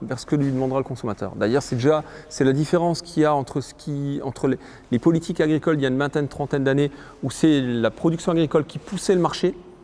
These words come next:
et aujourd'hui, c'est le marché qui tire la production. Et ça, c'est un gros changement dans l'évolution. Et ça, l'agriculteur aujourd'hui l'a compris, c'est-à-dire que produire, s'il n'y a pas de marché en face,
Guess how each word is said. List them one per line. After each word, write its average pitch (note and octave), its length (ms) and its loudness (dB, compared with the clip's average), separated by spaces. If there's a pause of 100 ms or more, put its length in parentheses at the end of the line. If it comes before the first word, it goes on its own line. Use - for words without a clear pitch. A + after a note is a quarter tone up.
(580)
et D3 80 4
aujourd'hui, D#3 440 4
c'est - 140 0
le D#3 60 4
marché D3+ 380 0
qui - 180 -18 (380)
tire A3 360 0 (120)
la D3+ 100 4
production. C#3+ 480 -2 (400)
Et C#3 60 0
ça, G#3+ 120 2
c'est G3 120 2
un F3 100 4
gros D#3+ 180 4
changement F3+ 320 2
dans F#3 100 4
l'évolution. E3 440 2
Et - 20 2
ça, F3+ 120 2
l'agriculteur F3 440 2
aujourd'hui D#3+ 220 2
l'a D#3+ 80 4
compris, F3+ 400 0 (220)
c'est-à-dire D#3+ 360 2
que - 80 0
produire, F3 440 2
s'il - 100 -4
n'y D3 60 -2
a - 20 -6
pas D#3 60 0
de D3 60 -2
marché C#3+ 220 -4
en C3+ 140 -4
face, - 300 -6